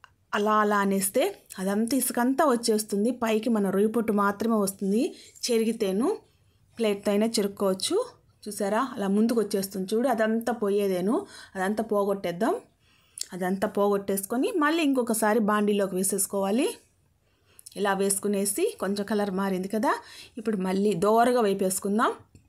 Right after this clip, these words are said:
ఇంక ఇంకొకసారి సరిపోతుంది, ఎక్కువ లేదనమాట ఇసుక దానికి. చూసుకొని రొయ్య పొట్టు మంచిది తీసుకుంటే ఎక్కువ ఇసుక ఉండదు. ఇలా తీసుకునేసి బాగా చెరుక్కునేసేయాలి మూడోసారికి. ఇలా చెరుక్కునేసి ఒక బౌల్లోకి తీసేసుకుందాం. మూదేసినా వెళ్ళిపోతుంది,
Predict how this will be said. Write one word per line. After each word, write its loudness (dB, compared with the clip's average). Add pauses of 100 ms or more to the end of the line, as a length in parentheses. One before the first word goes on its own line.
(600)
ఇంక -6
ఇంకొకసారి -2
సరిపోతుంది, -2 (100)
ఎక్కువ -6 (120)
లేదనమాట 0
ఇసుక -8
దానికి. -4 (540)
చూసుకొని -2
రొయ్య 2
పొట్టు -2
మంచిది -2
తీసుకుంటే 0 (200)
ఎక్కువ 0
ఇసుక -6
ఉండదు. 0 (760)
ఇలా 0 (120)
తీసుకునేసి 0 (160)
బాగా 2 (100)
చెరుక్కునేసేయాలి 0
మూడోసారికి. -2 (520)
ఇలా -4
చెరుక్కునేసి 0 (200)
ఒక -2 (140)
బౌల్లోకి 4
తీసేసుకుందాం. -2 (380)
మూదేసినా 2
వెళ్ళిపోతుంది, -2